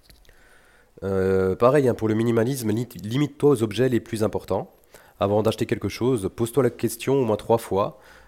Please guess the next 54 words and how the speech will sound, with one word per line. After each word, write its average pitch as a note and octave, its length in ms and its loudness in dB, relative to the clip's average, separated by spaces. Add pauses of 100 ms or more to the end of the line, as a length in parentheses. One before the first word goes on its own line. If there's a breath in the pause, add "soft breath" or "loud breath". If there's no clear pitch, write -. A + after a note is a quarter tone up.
(100)
euh, F#2+ 460 2
si - 220 -6
t'as G#2+ 240 4
réellement B2+ 400 4
besoin A2+ 280 2
de A2+ 60 0
cet G2+ 240 -4
objet-là. F#2+ 380 0 (800 loud breath)
Et F2 40 -12
si - 140 -4
vraiment, A#2 460 4
si A2 160 -6
tu - 100 -16
te G2+ 60 -16
dis, « G2+ 100 -10
Bon, A2 140 0
ben, F2 280 2
euh, E2 200 -2
voilà, F#2 420 0
euh, G#1+ 160 -4
moi F2 140 -2
il G#2 60 -2
me G2 100 0
faut G#2 160 -2
vraiment, G#2 240 0
par F#2 140 -2
exemple, F#2+ 220 -2
je - 60 -14
sais G2 80 -12
pas, A2 120 -2
je F#2+ 40 -2
dois F#2 80 0
remplacer F2 320 -2
mon F2 100 -2
ordinateur, F2+ 440 0
j'en F2 120 -6
ai F2 40 -2
vraiment F2 240 -2
besoin », F2+ 360 -6 (440 loud breath)
à F#2 100 -2
ce - 140 -8
moment-là, A2+ 460 2
euh, F#2 220 -2
pose-toi B2 280 -2
la G#2+ 60 4
question, « A2+ 280 -2
Est-ce - 120 -6
que - 60 -2
tu - 120 -4
peux A2+ 100 0
vendre A2+ 300 0
l'objet G2 220 0
en F#2+ 60 2
question ? » F#2 360 -8